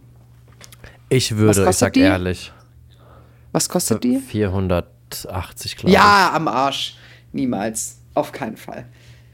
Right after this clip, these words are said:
Speaker 2: Das sehe ich nicht ein. Ich überleg's mir nochmal. <laughs>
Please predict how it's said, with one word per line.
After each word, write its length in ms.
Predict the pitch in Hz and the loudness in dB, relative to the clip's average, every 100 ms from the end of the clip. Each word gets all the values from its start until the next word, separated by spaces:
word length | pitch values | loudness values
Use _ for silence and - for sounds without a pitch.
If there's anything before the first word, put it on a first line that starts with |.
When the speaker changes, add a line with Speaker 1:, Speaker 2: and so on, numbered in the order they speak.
| - | -18
Speaker 2:
Das 160 | - - | -10 -6
sehe 120 | 143 | -6
ich 100 | 123 | -6
nicht 180 | 120 120 | -8 -8
ein. 260 | 110 113 - - - _ _ _ - - - - _ _ _ _ _ _ _ _ _ _ _ _ _ _ _ | -8 -8 -12 -20 -20 _ _ _ -20 -20 -20 -20 _ _ _ _ _ _ _ _ _ _ _ _ _ _ _
Ich 160 | 180 170 | -2 2
überleg's 360 | 156 135 135 135 | 4 4 2 -2
mir 60 | |
nochmal. 240 | 123 202 | 0 0
<laughs> 40 | 220 | 0